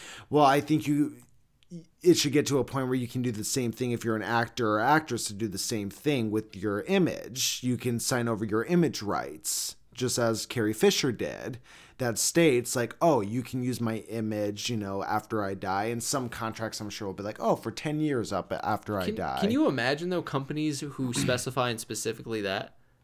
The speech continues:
Speaker 2: Three D capturing a human being and, like, collecting a database of verbiage to use in movies forever.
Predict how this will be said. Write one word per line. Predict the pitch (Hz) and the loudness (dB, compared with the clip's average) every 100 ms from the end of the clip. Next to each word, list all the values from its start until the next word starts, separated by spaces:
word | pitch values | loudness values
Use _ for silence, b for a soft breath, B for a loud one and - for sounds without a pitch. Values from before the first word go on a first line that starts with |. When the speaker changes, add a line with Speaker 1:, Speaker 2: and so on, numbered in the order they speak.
| _ - | _ -2
Speaker 2:
Three | 139 156 | 2 4
D | 160 | 2
capturing | - 123 120 - 139 131 | 0 0 0 0 -2 -2
a | 120 | -4
human | 120 123 117 | -4 -2 -2
being | 110 107 113 120 123 - | -4 -2 -2 -2 -6 -4
and, | 107 107 | -4 -4
like, | 101 87 | -6 -10
collecting | - 107 127 135 120 | -8 -8 -6 -4 -4
a | |
database | 104 92 101 110 117 98 | -2 -4 -2 -2 -2 -6
of | 90 | -10
verbiage | 90 87 87 101 120 131 - b b b | -8 -6 -4 -4 -4 -6 -12 b b b
to | - | -8
use | 135 117 117 123 135 143 131 | -6 -4 -2 0 0 -2 -2
in | 120 110 | -4 -6
movies | 107 113 120 123 120 | -4 -4 -2 -4 -4
forever. | - 82 - 92 90 110 117 - | -8 -14 -12 -14 -10 -4 -4 -4